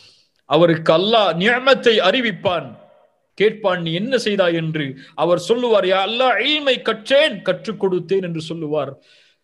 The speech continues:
அப்போது அல்லாஹ் சொல்லுவான், "கதப்த, நீ பொய் சொல்கிறாய்" என்று.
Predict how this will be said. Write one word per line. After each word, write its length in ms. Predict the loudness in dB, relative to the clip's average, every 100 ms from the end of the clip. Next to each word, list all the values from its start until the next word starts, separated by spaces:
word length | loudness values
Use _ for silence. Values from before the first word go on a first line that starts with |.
| _
அப்போது 500 | -12 -10 -2 0 2
அல்லாஹ் 500 | 0 0 2 2 0 -2
சொல்லுவான், 560 | -4 -2 -2 -2 -6 -10
"கதப்த, 880 | -6 -2 -2 -4 -4 0 0 0 -8
நீ 120 | -12
பொய் 380 | -10 -4 -4 -4
சொல்கிறாய்" 360 | -8 -6 -6 -8
என்று. 340 | -10 -14 -18